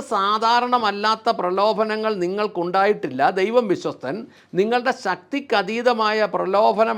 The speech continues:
അവിടുന്ന് അനുവദിക്കുകയില്ല. പ്രലോഭനം ഉണ്ടാകുമ്പോൾ നിങ്ങൾക്ക് സഹിക്കുവാൻ കഴിയേണ്ടതിന് അവിടുന്ന് അതോടൊപ്പം പോംവഴിയും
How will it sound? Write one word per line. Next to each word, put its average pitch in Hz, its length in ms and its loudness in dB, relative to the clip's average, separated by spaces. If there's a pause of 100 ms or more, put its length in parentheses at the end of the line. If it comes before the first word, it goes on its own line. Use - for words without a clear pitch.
അവിടുന്ന് 190 360 0
അനുവദിക്കുകയില്ല. 190 840 0 (520)
പ്രലോഭനം 247 680 4
ഉണ്ടാകുമ്പോൾ 220 540 4 (120)
നിങ്ങൾക്ക് 220 340 -2 (100)
സഹിക്കുവാൻ 214 540 0 (100)
കഴിയേണ്ടതിന് 202 720 -2
അവിടുന്ന് 202 440 -2
അതോടൊപ്പം 202 500 0 (140)
പോംവഴിയും 220 760 0